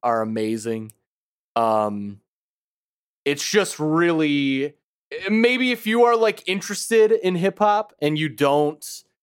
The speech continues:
and you're, like, not sure, like, where to start,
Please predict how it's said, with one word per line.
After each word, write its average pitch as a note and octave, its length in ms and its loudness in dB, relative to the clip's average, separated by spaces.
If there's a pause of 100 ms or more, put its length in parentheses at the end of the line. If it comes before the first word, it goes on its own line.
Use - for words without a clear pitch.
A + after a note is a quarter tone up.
(140)
and C3 80 -10
you're, C#3+ 120 2
like, C#3 220 0
not C#3 320 -2
sure, C3+ 480 -4
like, B2+ 340 -4 (400)
where C#3+ 180 2
to C3+ 80 -2
start, C3+ 480 0